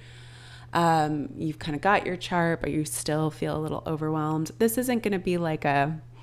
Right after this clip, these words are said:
step-by-step how to read your chart, but you can kinda see how I approach my own. Um, and, you know, studying my own has been my gateway into astrology. It's where most people start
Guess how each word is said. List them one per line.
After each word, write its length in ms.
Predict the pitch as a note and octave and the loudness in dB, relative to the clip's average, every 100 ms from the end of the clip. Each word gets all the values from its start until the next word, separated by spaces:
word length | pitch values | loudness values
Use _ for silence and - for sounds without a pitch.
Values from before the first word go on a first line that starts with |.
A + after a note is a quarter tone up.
| - - - | -18 -18 -16
step-by-step 960 | - - F3 E3 - E3 E3 - D#3 D#3 | -10 -2 0 0 2 0 0 2 2 2
how 160 | - D#3 | -4 -2
to 100 | D3+ | 0
read 240 | D3+ D3 | -2 -2
your 120 | D#3 | -4
chart, 680 | - - G3 E4+ G4 - - E3 | -4 2 4 2 0 -6 -6 4
but 320 | E3+ D#3+ - | 6 6 4
you 80 | F3 | -4
can 220 | E3+ E3 | -2 -2
kinda 240 | - E3+ | 0 -2
see 480 | E3+ - A#3+ A#3+ A#3+ | -2 -2 2 4 4
how 220 | A3 F#3 | 4 4
I 100 | F3 | 4
approach 680 | D#3+ D3+ E3 D3+ - - - - - - - | 2 0 0 0 0 -4 -6 -10 -18 -18 -2
my 180 | D#3+ D#3 - | 2 2 2
own. 520 | D3+ C#3+ C3+ C3+ C#3+ - | 2 2 2 0 -2 0
Um, 460 | D#3 C3+ C3 A#2+ | 2 2 0 -2
and, 500 | - E3 D#3 D3 - | 0 2 4 2 2
you 60 | G#3 | 4
know, 140 | E3+ | 4
studying 500 | F3+ - F#3+ C#4 B3 | 2 4 6 8 6
my 160 | F3+ D3+ | 6 4
own 480 | D3+ D3+ D#3 D#3+ E3 - - - - - | 4 6 6 4 0 -6 -18 -18 -18 -6
has 340 | F3+ E3+ D#3+ | 2 2 2
been 240 | - D#3+ E3 | 2 4 4
my 100 | D#3+ | 2
gateway 480 | D3+ A3 - G#3 G3 | 6 6 8 6 4
into 220 | G3 F#3 | 2 0
astrology. 760 | F3+ - E3 E3+ F3 F3+ E3+ - | 0 0 2 2 4 2 2 -2
It's 160 | - | -4
where 340 | E3 E3 E3 F3 | 0 2 2 4
most 320 | E3 F3 - | 2 0 -2
people 320 | F#3+ F#3 F3 | -4 0 -2
start 480 | - - D#3 E3 | -2 -2 0 0